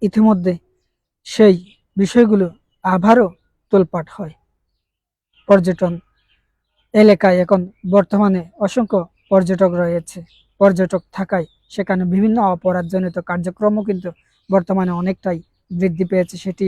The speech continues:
বলা যায়। যত পর্যটক বাড়বে, ততই অপরাধগুলো বেড়ে যায় আমাদের এই কক্সবাজার পর্যটন এলাকায়।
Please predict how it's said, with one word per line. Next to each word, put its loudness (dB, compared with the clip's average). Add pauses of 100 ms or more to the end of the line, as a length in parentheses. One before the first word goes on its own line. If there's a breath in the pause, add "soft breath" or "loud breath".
(160)
বলা -2
যায়। -14 (580)
যত 0
পর্যটক 0 (100)
বাড়বে, -4
ততই 0 (320)
অপরাধগুলো -2 (320)
বেড়ে 0
যায় -6 (160)
আমাদের -2
এই 0
কক্সবাজার -4 (260)
পর্যটন 0
এলাকায়। -10